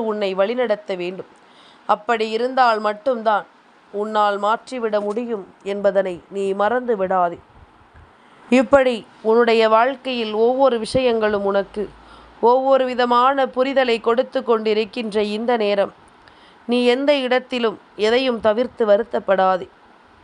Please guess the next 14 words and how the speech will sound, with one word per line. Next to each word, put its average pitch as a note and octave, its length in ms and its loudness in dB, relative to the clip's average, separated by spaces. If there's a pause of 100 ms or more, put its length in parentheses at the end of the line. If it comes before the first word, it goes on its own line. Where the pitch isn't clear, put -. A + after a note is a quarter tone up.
(180)
எந்த A3 360 0
இடத்திலும் G#3+ 640 -2
எந்த B3 300 0
சூழ்நிலையிலும் A3+ 760 0 (640)
எதையும் B3+ 440 2
தவிர்த்து C4 540 0 (340)
என் G3 220 -6
குழந்தை A#3 400 0 (200)
நீ G3+ 180 -6
கலக்கம் A3+ 560 0
கொள்ளாதே. F#3+ 520 0 (920)
நிச்சயமாக C4 840 2
உனக்கு A3+ 460 -4
எல்லாமுமே A3 600 0